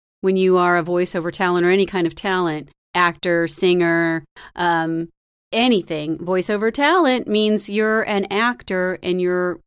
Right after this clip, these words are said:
professionally running a business because it's you. What you're, what, what you're selling is you. And, um, it shouldn't be downplayed. And we, we honor, we honor you, Tom, here.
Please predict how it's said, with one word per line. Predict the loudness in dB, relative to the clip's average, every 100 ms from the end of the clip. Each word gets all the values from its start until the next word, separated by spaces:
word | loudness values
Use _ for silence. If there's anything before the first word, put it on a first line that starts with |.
| _ _
professionally | -10 -2 0 0 -2 0 0 0 2
running | 2 2 0
a |
business | 0 -2 0 -2 -2 -4
because | -8 -6 -4
it's | -6 -2
you. | 2 2 2 -6 _ _ _ _ -4
What | -4 -2 -4
you're, | -4 -4
what, | -6 0
what | 0 2
you're | 0
selling | 2 2 2
is | 0 0
you. | 0 0 -6 _ _ _ _ _ 2
And, | 4 4 4 2 2
um, | 2 2 2 0 -2
it | -2
shouldn't | 0 2 0 0
be | 0 0 0 0
downplayed. | 0 0 0 -2
And | 0
we, | 0 -2 _ _
we | -2 0 2 4
honor, | 6 8 6 4 -4 _ _ _ _ 6
we | 6
honor | 6 6 6 6 2
you, | 0 0 -2
Tom, | -2 2 2 0 -2
here. | -2 -2 -2 -4